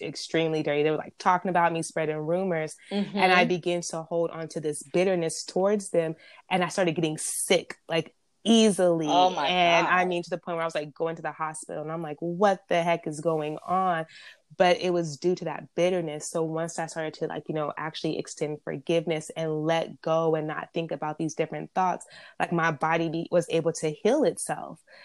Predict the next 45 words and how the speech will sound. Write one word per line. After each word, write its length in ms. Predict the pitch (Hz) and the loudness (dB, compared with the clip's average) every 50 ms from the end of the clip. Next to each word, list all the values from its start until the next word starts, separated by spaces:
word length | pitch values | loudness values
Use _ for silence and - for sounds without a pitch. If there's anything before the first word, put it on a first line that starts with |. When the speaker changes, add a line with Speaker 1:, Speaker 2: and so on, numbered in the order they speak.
| - _ - | -20 _ -2
Speaker 1:
And 220 | - 180 175 180 170 | 0 2 2 2 0
so 460 | - - - 190 180 175 175 165 - - | -2 2 4 4 6 6 6 4 2 -2
that's 280 | 165 165 170 - - | -4 -4 -4 -4 -6
why 140 | 175 160 160 | -6 -6 -6
for 140 | - - 165 | -6 -6 -4
me, 120 | 165 165 160 | -2 -2 -2
I 80 | 151 160 | -4 -4
have 240 | 156 156 147 151 - | -6 -6 -6 -6 -6
to 60 | - - | -2 0
do, 60 | 165 | 2
like, 200 | 160 - 233 - - | 2 2 2 2 2
that 240 | 170 160 156 - - | 4 4 4 2 -2
Speaker 2:
Jesus. 140 | - - | -4 2
Speaker 1:
body 340 | - 165 165 175 175 180 175 165 | 2 4 4 4 2 0 -2 -4
check 300 | - - 170 156 151 - | -6 -6 -6 -6 -6 -8
to 80 | - 165 | -8 -8
make 200 | 160 160 156 - | -6 -8 -8 -6
sure, 140 | - 175 160 | -4 -4 -4
like, 120 | 151 151 - - | -4 -4 -8 -12
what 480 | - 151 151 151 151 160 185 185 180 - - | -10 -8 -6 -2 2 4 4 4 4 2 0
are 120 | 170 165 | -4 -4
you 160 | 170 165 160 | -4 -4 -6
meditating 480 | 156 160 160 170 - - 156 156 151 160 | -6 -6 -6 -6 -6 -6 -6 -6 -6 -10
on? 120 | 156 - - 156 151 156 160 | -12 -12 -12 -10 -10 -6 0
What 160 | 165 190 190 190 | 2 2 4 2
are 20 | |
you 200 | 185 170 170 165 - | 2 -4 -6 -10 -6
thinking 260 | 170 160 151 - 165 151 | -6 -6 -6 -6 -8 -6
about? 240 | 147 151 147 - - - - - - _ | -6 -6 -6 -8 -10 -14 -18 -20 -20 _
How 320 | - - - 190 190 190 185 | -8 0 2 4 6 6 4
is 140 | 180 175 147 | 4 2 0
your 140 | 170 165 - | -2 -2 -2
eating? 360 | - 165 160 156 156 160 156 143 - 151 143 | -2 -4 -4 -4 -4 -6 -8 -8 -10 -4 2
What's 260 | 170 190 196 - - | 2 2 2 4 0
affecting 440 | 185 175 - 170 160 - - 165 151 | 0 0 0 -4 -6 -4 -4 -4 -4
your 140 | 151 151 147 | -4 -6 -6
body? 360 | 143 147 151 156 156 156 156 | -6 -6 -6 -4 -2 -2 -2
Like, 140 | 156 156 156 - | -2 -4 -6 -4
are 100 | - 147 | -2 -2
you 160 | 156 160 170 | -2 -2 0
getting 240 | 160 170 160 170 175 175 | 0 0 0 0 0 0
sick 320 | - - 233 220 208 - | 0 4 4 4 4 2
more 240 | 175 160 160 160 156 | 0 0 0 0 0
than 160 | 160 156 156 | 0 -2 -4
normal? 420 | 151 147 147 147 151 160 151 - | -6 -6 -8 -8 -8 -8 -10 -12